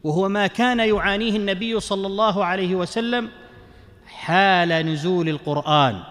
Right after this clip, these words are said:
حال نزول القرآن.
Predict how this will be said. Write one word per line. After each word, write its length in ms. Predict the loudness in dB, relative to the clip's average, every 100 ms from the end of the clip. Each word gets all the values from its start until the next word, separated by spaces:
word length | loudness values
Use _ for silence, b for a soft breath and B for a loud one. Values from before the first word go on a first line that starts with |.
| -20 -20 -20 -20 -20 -20 _ _ _ _ _ _ _
حال 540 | -4 2 4 4 2 0 -10 -20 -20 -20 -20 -20 -20 -12
نزول 520 | -2 -2 2 2 4 2
القرآن. 840 | 0 -2 -2 0 2 2 0 -4